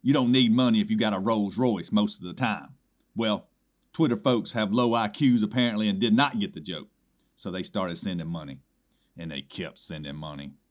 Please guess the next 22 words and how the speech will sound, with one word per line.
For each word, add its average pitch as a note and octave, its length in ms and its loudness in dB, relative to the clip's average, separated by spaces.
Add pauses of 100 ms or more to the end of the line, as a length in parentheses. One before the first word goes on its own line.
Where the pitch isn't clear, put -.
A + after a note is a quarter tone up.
(920)
Ended F2+ 240 -2
up E2+ 180 -6
getting F#2+ 220 -6
six - 380 -8
hundred F2+ 320 -8
thousand F2 420 -4
dollars. D#2 400 -6
So E2 140 -12
this F#2+ 180 -6
gentleman G#2+ 520 4 (340)
is D#2+ 100 -10
not C3 380 2 (500)
keeping F2+ 300 -4
that D#2 180 -12
money. C#2 240 -12
He B2+ 220 2
is - 180 -4
giving F#2 280 -4
it E2 100 -6
away F2 340 -6
to E2+ 160 -14
orphanages. C2+ 680 -14